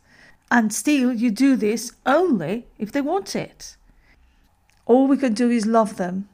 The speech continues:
give them our support when it's needed, information that can pinpoint them to the professional resources that they need. As I said before,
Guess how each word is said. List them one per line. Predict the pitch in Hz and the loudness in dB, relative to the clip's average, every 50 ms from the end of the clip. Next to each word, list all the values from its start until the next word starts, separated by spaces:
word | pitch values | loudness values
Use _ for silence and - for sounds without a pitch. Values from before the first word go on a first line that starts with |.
| _ _ _ _ _ _ _ _ _ | _ _ _ _ _ _ _ _ _
give | - 240 240 208 | -2 0 0 2
them | 214 226 214 214 | 2 2 2 2
our | 214 208 202 | 2 2 0
support | 208 - 220 208 - 214 208 202 202 - - | -2 -4 -8 -4 -4 -4 -4 -4 -6 -10 -6
when | 208 202 190 185 185 190 196 - | -4 -4 -4 -4 -4 -8 -10 -10
it's | - 196 196 - - - - - - _ | -12 -12 -12 -12 -14 -16 -16 -18 -18 _
needed, | - 208 226 220 208 202 190 185 185 - - - - _ _ _ _ _ _ _ _ _ - - | -4 -2 -2 0 0 -2 -2 -4 -6 -10 -16 -16 -18 _ _ _ _ _ _ _ _ _ -2 -2
information | 233 - 269 208 214 233 240 233 - - 214 214 208 | 0 2 2 4 6 8 6 6 6 2 0 0 2
that | 190 202 202 - | 0 0 -2 -2
can | - 220 208 208 202 | -2 0 0 0 2
pinpoint | - 240 247 294 262 - - 190 180 - - | 4 2 2 2 2 -2 -6 -6 -6 -6 -10
them | 180 165 165 165 | -10 -10 -10 -10
to | 160 - 190 | -10 -12 -12
the | - - 170 170 170 165 - _ _ _ _ _ _ _ - | -8 -8 -6 -6 -6 -8 -12 _ _ _ _ _ _ _ -10
professional | - 214 202 - - 226 233 233 - - 214 202 196 | -6 -6 -6 -4 0 -2 0 0 0 0 0 0 0
resources | 185 190 196 190 - 208 196 196 196 - - 170 - | 0 -2 -6 -4 -4 -4 -4 -4 -4 -6 -10 -14 -10
that | - - - - | -10 -10 -10 -10
they | - 165 170 | -10 -12 -10
need. | 170 156 156 160 - _ _ _ _ _ _ - | -10 -12 -12 -14 -18 _ _ _ _ _ _ -6
As | 240 - - | -6 -4 -4
I | 233 | -6
said | - - 220 202 185 | -6 -8 -10 -10 -10
before, | 208 208 - - 254 233 226 220 220 220 | -12 -14 -12 -8 -6 -4 -4 -4 -6 -8